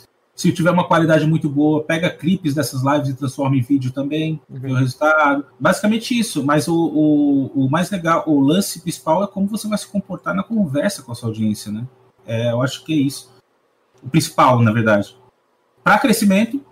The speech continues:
Speaker 1: os jogos, certo? E pra, pra criar uma audiência mesmo,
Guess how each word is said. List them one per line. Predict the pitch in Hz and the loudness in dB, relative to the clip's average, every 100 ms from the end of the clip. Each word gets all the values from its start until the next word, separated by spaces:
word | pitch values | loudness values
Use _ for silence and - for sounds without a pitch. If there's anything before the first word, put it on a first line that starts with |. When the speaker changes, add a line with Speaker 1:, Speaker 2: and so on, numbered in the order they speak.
| _ | _
Speaker 1:
os | 190 | -6
jogos, | 180 196 190 | 0 0 0
certo? | - 180 208 - | -6 -8 -8 -6
E | 160 160 | -4 -2
pra, | 156 139 135 | -2 -2 0
pra | 131 135 123 113 - 139 - | 0 0 2 0 -4 -8 -2
criar | 143 147 156 | 2 4 4
uma | 160 | 2
audiência | 143 131 123 139 143 127 | -2 -2 0 -2 -4 -4
mesmo, | 120 127 131 151 147 143 143 143 | -2 -2 -6 -6 -6 -6 -8 -10